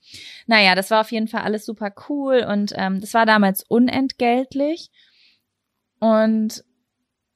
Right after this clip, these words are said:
ja, irgendwie hat das voll positiv angefangen, weil ich hab da auch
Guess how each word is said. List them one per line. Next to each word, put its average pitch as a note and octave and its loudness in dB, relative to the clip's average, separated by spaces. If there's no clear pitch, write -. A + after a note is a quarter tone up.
ja, G#3+ 0
irgendwie A#3 2
hat A3+ -2
das B3+ 0
voll C#4 2
positiv C4+ -2
angefangen, D4+ -4
weil G#3 4
ich - -6
hab A3+ -6
da G#3+ 2
auch G3 -6